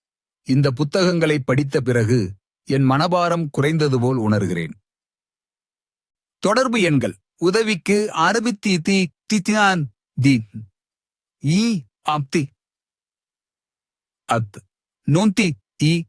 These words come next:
நிக்கைந்தி, தி, தே, தே, தே போன்ற தொலைபேசி எண்கள் வழங்கப்பட்டுள்ளன. சுருக்கமாக, மனம் என்பது நமது அனைத்து அனுபவங்களுக்கும் ஆதாரம்.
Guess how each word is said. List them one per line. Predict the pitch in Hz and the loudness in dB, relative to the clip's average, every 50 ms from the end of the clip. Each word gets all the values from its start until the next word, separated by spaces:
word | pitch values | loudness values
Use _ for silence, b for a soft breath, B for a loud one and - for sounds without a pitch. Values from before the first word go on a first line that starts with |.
| _ _ - | _ _ -4
நிக்கைந்தி, | 110 110 113 120 131 165 185 165 - 202 190 175 165 160 165 147 139 - _ _ _ _ _ _ _ _ _ _ _ _ _ _ _ _ _ _ _ _ _ _ _ _ _ _ _ _ _ _ _ _ _ _ _ _ _ | -2 0 2 2 2 0 0 0 0 0 0 2 2 2 0 0 -2 -4 _ _ _ _ _ _ _ _ _ _ _ _ _ _ _ _ _ _ _ _ _ _ _ _ _ _ _ _ _ _ _ _ _ _ _ _ _
தி, | _ 180 190 180 - - _ _ - | _ -2 -2 -2 -4 -8 _ _ -4
தே, | 113 127 151 165 180 165 - _ - | 0 2 2 2 0 -2 -4 _ -4
தே, | 131 139 135 165 175 185 175 139 120 113 _ _ - | -2 0 2 2 2 4 2 0 -2 -4 _ _ -2
தே | 135 147 151 139 - _ _ _ _ _ _ _ _ _ _ _ _ _ _ | 0 0 0 -2 -6 _ _ _ _ _ _ _ _ _ _ _ _ _ _
போன்ற | _ 147 147 147 139 135 | _ -2 0 2 0 0
தொலைபேசி | 123 - 165 185 214 233 208 220 202 185 165 - 202 | 0 0 0 0 0 0 0 0 0 0 2 2 0
எண்கள் | 165 151 147 143 147 160 | 2 2 2 2 2 0
வழங்கப்பட்டுள்ளன. | 156 135 135 143 147 139 135 113 - 110 101 - 92 87 80 69 - - - _ _ _ _ _ _ _ _ _ _ | 0 0 0 2 2 0 0 -2 -2 -4 -4 -4 -4 -4 -4 -8 -10 -14 -18 _ _ _ _ _ _ _ _ _ _
சுருக்கமாக, | - - - 135 143 151 135 - 147 127 117 107 104 98 101 123 143 | -6 -2 0 0 0 0 0 0 0 2 2 2 2 2 0 -2 -2
மனம் | 139 117 110 113 131 151 160 160 | 0 0 0 2 2 2 2 2
என்பது | 143 131 127 120 120 120 120 143 | 2 2 2 2 2 0 0 0
நமது | 131 120 113 113 107 107 | 0 0 0 0 0 0
அனைத்து | 101 107 120 135 131 127 - 135 110 | 0 0 0 0 0 -2 -2 0 0
அனுபவங்களுக்கும் | 117 131 127 127 117 113 110 104 110 107 101 101 - 110 117 | 0 2 0 0 0 0 0 0 0 0 -2 -2 -2 -2 -2
ஆதாரம். | 101 - 90 95 92 92 85 78 71 69 | 0 0 -2 0 0 -2 -4 -4 -6 -10